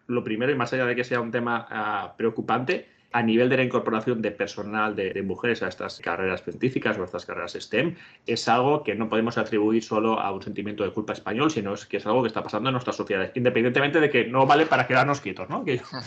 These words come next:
Speaker 1: <laughs> he-, he-, hem-, hemos de estar actuando, ¿no?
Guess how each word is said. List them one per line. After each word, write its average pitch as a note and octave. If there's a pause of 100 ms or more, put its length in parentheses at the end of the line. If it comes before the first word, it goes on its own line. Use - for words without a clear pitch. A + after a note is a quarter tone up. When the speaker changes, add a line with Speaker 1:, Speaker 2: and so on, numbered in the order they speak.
(120)
Speaker 1:
<laughs> -
he-, A2+
he-, C3
hem-, B2+
hemos C#3
de -
estar G#2+
actuando, F#2
¿no? C#4+